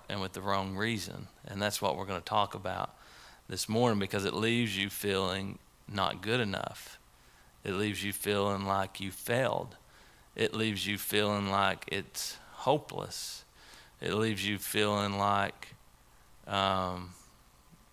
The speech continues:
like it's your fault, like you are not good enough, like you are a failure. Um,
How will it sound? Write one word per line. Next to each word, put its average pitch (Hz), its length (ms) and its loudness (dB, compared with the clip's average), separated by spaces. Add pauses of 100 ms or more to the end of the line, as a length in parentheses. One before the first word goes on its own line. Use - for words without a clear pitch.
(800)
like 90 240 2
it's - 300 0 (200)
your 98 380 0 (340)
fault, 123 440 2 (200)
like - 380 -4 (160)
you 98 320 -6
are 90 160 -6
not 90 240 -6 (100)
good 107 200 2
enough, 135 440 -2 (140)
like - 260 -14
you - 160 -8
are - 120 -6
a - 220 -10 (200)
failure. 90 500 -4 (680)
Um, 98 800 2